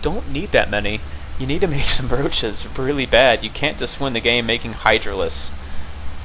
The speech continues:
Um, looks like Zerg is on pretty much, he's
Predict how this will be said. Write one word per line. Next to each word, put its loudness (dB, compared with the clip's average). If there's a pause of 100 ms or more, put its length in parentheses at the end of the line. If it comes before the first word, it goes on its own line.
(260)
Um, 6 (1200)
looks -6
like 4
Zerg 2
is -2
on 4
pretty -4
much, 0 (300)
he's -4